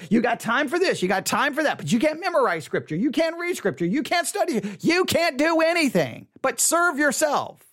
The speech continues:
Yeah, I was, I was very much along that same mentality, is that the problem was Christianity was filled with fake Christians.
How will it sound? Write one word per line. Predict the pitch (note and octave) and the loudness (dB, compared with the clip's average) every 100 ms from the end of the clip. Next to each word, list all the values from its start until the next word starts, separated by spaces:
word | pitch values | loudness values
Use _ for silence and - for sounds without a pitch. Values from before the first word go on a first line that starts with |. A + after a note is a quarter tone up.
| _ | _
Yeah, | E3+ D3+ | -4 -4
I | A#2 D3 | -4 -4
was, | G#3+ G3+ D#3 _ _ _ - | 0 -2 -4 _ _ _ -6
I | G#3 | -2
was | A#3+ C3 | 0 -2
very | C3 D#3+ G3+ | 0 2 2
much | G3 F#3 | 2 0
along | F#3+ D3+ D3 F3 | 0 2 2 2
that | D3+ D3 | 0 -2
same | - C3+ B2 D3 F#3+ - _ _ _ _ _ _ | -6 -8 -6 -8 -10 -12 _ _ _ _ _ _
mentality, | F3 B3 A#3 - G4 C3 - - _ | 0 0 2 0 0 -4 -6 -14 _
is | D#3+ | -2
that | E3+ G3 | 0 -2
the | G#3+ | -4
problem | - B3+ D#4+ E4+ C4 | -2 0 2 0 -2
was | E3+ C3 G3+ - - | -2 -2 -4 -6 -14
Christianity | - A#3+ - F#3+ F#3+ G#3 | -2 -2 0 0 0 0
was | A3 | 0
filled | - F#3+ F#3+ | 2 2 2
with | G#3 | 0
fake | G3 F3+ F#3 | 0 0 -2
Christians. | - G#3 - G#2+ - - | -2 -2 -4 -14 -14 -20